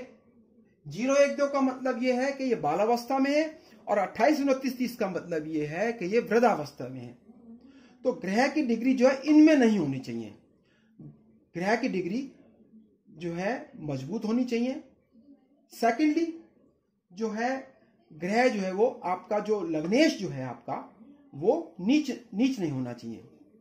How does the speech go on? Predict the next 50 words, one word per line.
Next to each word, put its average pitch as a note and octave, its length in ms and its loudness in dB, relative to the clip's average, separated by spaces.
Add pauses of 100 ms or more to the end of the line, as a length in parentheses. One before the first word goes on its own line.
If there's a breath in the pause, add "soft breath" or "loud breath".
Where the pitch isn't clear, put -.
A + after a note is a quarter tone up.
(120)
अपनी F#3 220 -4
नीच C#4 220 4
राशि A3 260 0
में F#3+ 100 -2
नहीं E3 120 -2
बैठा A#2+ 260 -10
होना G#2+ 200 -12
चाहिए। A2 220 -14 (140)
इसको C#4 340 0
मैं C#4 140 4
अभी C4 200 0
इसी C#4+ 260 0 (260)
वीडियो G3 260 0
में A#3 120 0
आगे F3+ 280 0
और G#3+ 180 4
अच्छी - 180 -6
तरह E3 180 -6
से G3 160 0 (560 loud breath)
समझाऊंगा। F3 520 -2 (840)
तीसरी D#4 300 2
बात C4 280 0
ये G#3+ 120 0
है E3+ 220 -6 (460 soft breath)
कि A#3+ 60 -10
आपका A#3 440 -2
जो A3 220 4 (160)
लग्नेश F#3+ 480 0
है E3+ 80 -2
वो F#3 140 -2 (460)
अस्त, C4 320 -2
सूर्य B3+ 320 0
के B3 100 -2
साथ A#3 440 -4
अस्त C4 200 0
नहीं F#3 200 0
होना D3+ 180 -4
चाहिए। C3+ 280 -12 (600 soft breath)
अस्त C#4+ 260 0
होने C4 200 2
का B3 100 0
मतलब G#3+ 300 0
जैसे G3+ 260 0
हम F#3+ 180 -4
आपको F3+ 240 -4
पहले E3 300 2
ही C#4+ 120 4
बता E3 280 -4
चुके C3+ 260 -12
हैं D#3+ 340 -6